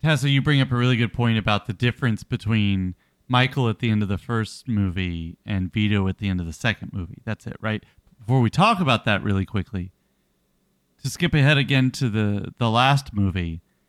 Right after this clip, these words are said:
we get that ending with Michael alone and old, which I think is supposed to be a contrast to Vito,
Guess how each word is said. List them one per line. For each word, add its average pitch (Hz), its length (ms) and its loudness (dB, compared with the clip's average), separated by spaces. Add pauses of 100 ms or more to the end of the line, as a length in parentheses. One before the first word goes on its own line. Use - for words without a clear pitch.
(480)
we 127 120 0
get 165 200 0
that 135 320 2
ending 127 760 2 (180)
with 123 180 0
Michael 107 720 0 (320)
alone 113 720 2
and 107 280 -2
old, 123 640 -2 (680)
which 131 220 0
I 135 140 4
think 127 240 0
is 131 140 -2
supposed 127 320 -2
to 120 60 -12
be 120 140 -2
a 107 60 -2
contrast 110 960 -2 (460)
to 110 160 -2
Vito, 98 680 2